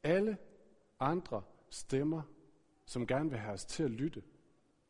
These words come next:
de siger sådan her. Hvor gode de end er, og hvor inspirerende de er, de siger et eller andet sted sådan her. "Jeg har brug for dig. Jeg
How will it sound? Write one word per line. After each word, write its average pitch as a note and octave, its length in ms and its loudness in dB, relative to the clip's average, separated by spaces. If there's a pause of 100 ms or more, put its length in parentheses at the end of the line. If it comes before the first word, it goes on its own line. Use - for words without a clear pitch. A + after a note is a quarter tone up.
(220)
de E3+ 80 -4
siger F3 220 -2
sådan C3+ 300 -6
her. A#2 80 4
Hvor C3 100 4
gode A#3 340 6
de A3 80 8
end G#3+ 120 4
er, F#3 160 4 (280)
og C3+ 80 4
hvor D3 80 6
inspirerende D#3+ 580 2
de C3 120 6
er, C#3+ 140 8 (540)
de C3+ 60 -6
siger A3+ 340 4
et A3 160 -4
eller F#3 140 4
andet D#3+ 100 0
sted D#3+ 200 2
sådan D3 260 -6
her. B2 180 -2 (1700)
"Jeg E3 420 4
har C#3 120 4
brug E3 360 2 (240)
for - 140 -4
dig. B2+ 320 2
Jeg F3+ 100 2